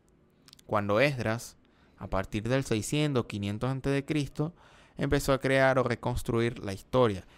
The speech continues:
Cuando se reconstruye la historia, en este caso de los judíos, se empieza a su vez introducir otras creencias entre babilonios,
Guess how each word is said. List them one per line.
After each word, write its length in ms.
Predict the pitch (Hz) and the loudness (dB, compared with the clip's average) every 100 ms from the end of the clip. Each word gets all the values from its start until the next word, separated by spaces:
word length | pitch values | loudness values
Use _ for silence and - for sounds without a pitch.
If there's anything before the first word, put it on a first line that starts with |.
| - | -18
Cuando 200 | - 113 | -6 -4
se 140 | 110 113 | -2 -2
reconstruye 800 | 113 110 110 113 - 147 185 185 | -2 -2 -6 -6 -6 0 2 2
la 100 | 113 | 0
historia, 680 | - - 143 131 98 107 127 - _ _ _ | -2 -4 2 4 4 -2 -6 -10 _ _ _
en 140 | 107 | -10
este 180 | 98 113 | -8 -6
caso 320 | 123 117 - | -4 -4 -2
de 80 | 104 | -2
los 160 | 104 113 | -2 -4
judíos, 640 | 135 123 98 95 107 - - - - - - - - _ _ _ _ | -2 0 0 -2 -8 -14 -18 -20 -20 -20 -20 -20 -20 _ _ _ _
se 240 | - - 123 | -14 0 2
empieza 720 | 120 - 165 170 - 120 127 | 2 4 4 4 4 4 4
a 60 | 131 | 2
su 220 | 156 135 | 0 2
vez 360 | 113 117 - - - - | 2 -2 -8 -20 -20 -8
introducir 800 | 135 151 151 151 147 143 113 123 - | 0 0 4 4 4 2 -2 -2 -4
otras 340 | 117 113 123 - | -4 -2 -6 -4
creencias 580 | 113 120 113 98 104 | 0 0 0 -4 -6
entre 220 | 104 98 98 | -6 -6 -4
babilonios, 800 | 101 113 139 139 113 117 117 | -2 4 6 6 4 -2 -6